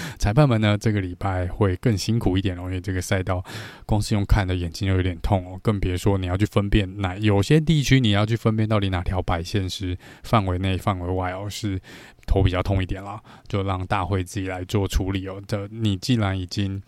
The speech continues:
呃，对，就其实有几个车队已经先警告大会，就是你如果上一场比赛给我们这样搞，抓这么严的话呢，请你保持下去哦。他们有点点期待这个法国站的部分。好了，以上呢就是这集很快的，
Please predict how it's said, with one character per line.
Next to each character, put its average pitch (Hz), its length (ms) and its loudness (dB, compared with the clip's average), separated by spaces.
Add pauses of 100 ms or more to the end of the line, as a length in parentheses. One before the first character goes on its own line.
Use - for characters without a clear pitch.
(260)
呃， 98 180 2
对， 101 240 6
就 110 140 0
其 104 160 0
实 101 100 2
有 107 80 6
几 101 120 -2
个 92 100 0
车 104 160 0
队 101 160 4
已 92 40 -2
经 95 300 -4
先 98 320 0
警 90 220 -4
告 92 160 2
大 87 180 0
会， 87 200 0
就 90 120 0
是 95 220 -6
你 92 200 -4
如 104 140 4
果 143 100 10
上 143 140 6
一 123 40 4
场 117 140 6
比 95 60 0
赛 101 220 4
给 98 60 4
我 95 60 4
们 90 120 -4
这 107 80 0
样 92 120 0
搞， 90 240 -6
抓 101 200 2
这 113 100 2
么 104 80 2
严 92 180 -2
的 98 100 2
话 113 180 6
呢， 92 180 0 (380)
请 107 280 2
你 113 140 4
保 87 220 8
持 95 240 -4
下 95 220 2
去 95 220 0
哦。 85 140 -6
他 98 60 2
们 95 260 -2
有 104 200 8
点 143 160 2
点 110 160 2
期 90 260 -4
待 92 320 2
这 98 160 -2
个 92 120 -4
法 87 220 -2
国 92 200 -6
站 90 220 -2
的 87 120 -8
部 98 180 -2
分。 98 240 -10 (1200)
好 117 120 4
了， 113 100 4
以 107 60 4
上 139 180 4
呢 127 120 6
就 120 120 6
是 117 140 2
这 117 140 2
集 98 240 2
很 92 200 0
快 95 340 0
的， 87 260 -2